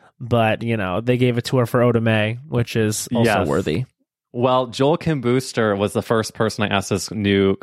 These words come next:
Speaker 2: pod question last week, and he also answered Sister Act Two, and I'm starting to think, what if every single person answers that? But I think that's okay, Matt.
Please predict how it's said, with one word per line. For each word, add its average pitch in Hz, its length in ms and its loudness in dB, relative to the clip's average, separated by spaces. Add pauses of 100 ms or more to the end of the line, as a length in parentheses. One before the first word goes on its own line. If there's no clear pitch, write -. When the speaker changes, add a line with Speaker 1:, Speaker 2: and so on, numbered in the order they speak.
Speaker 2:
pod 98 260 0
question 101 420 -2
last 95 440 0
week, 98 340 0
and 98 160 -4
he 104 160 -2
also 98 320 0
answered 98 400 0
Sister 104 320 -2
Act 98 180 0
Two, 101 240 2
and 101 140 0
I'm 95 80 -2
starting 110 420 0
to - 60 -14
think, 104 180 -2
what 98 160 2
if 110 140 0
every 101 240 0
single 104 260 -2
person 101 340 -2
answers 104 280 0
that? 135 200 0
But 113 100 2
I 107 40 0
think 120 180 -6
that's - 180 -2
okay, 95 280 -4
Matt. 87 280 -4